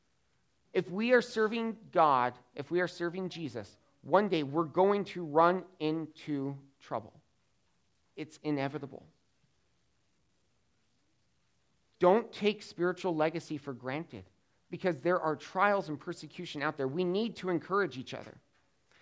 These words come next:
In fact, the Apostle Paul, if you're looking here in your text, the Apostle Paul said that, uh, in verse four, "When we were with you, we kept telling you that you would be persecuted.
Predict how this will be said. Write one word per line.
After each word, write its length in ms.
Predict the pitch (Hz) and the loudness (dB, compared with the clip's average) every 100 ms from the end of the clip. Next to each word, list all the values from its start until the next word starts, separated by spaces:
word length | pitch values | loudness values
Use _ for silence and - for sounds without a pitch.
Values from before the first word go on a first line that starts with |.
| _ | _
In 140 | 175 170 | -4 6
fact, 280 | 208 202 | 8 8
the 60 | 214 | 4
Apostle 420 | - 220 240 240 | 6 8 8 6
Paul, 500 | - 175 143 196 - _ _ _ _ _ _ | 4 6 6 2 -8 _ _ _ _ _ _
if 160 | - - | -8 -2
you're 100 | 170 | 2
looking 300 | 170 180 175 | 2 0 0
here 220 | 160 170 | 2 2
in 80 | 165 | 2
your 100 | 147 | 0
text, 460 | 131 160 135 - - _ _ _ | 0 2 2 -2 -20 _ _ _
the 80 | 180 | 2
Apostle 440 | 180 202 226 254 | 6 6 6 4
Paul 280 | 185 196 185 | 4 8 8
said 380 | 180 190 170 160 | 6 4 4 4
that, 160 | 175 170 | 0 6
uh, 280 | 160 147 135 | 8 8 6
in 120 | 165 | 0
verse 180 | 170 - | -2 -2
four, 300 | 196 165 147 - _ | 2 2 2 -8 _
"When 240 | - 208 196 | 4 4 6
we 140 | 254 | 4
were 180 | 277 269 | 4 4
with 260 | 247 302 220 | 4 0 -2
you, 80 | |
we 160 | 190 254 | -2 -2
kept 320 | - 285 285 | 4 2 2
telling 380 | - 247 330 277 | 4 6 6 4
you 100 | 165 | 2
that 160 | 170 185 | 0 0
you 140 | 185 | 2
would 140 | 180 | 2
be 120 | 165 180 | 2 -4
persecuted. 640 | 185 185 139 - 131 95 | -2 -2 -4 -10 -8 -10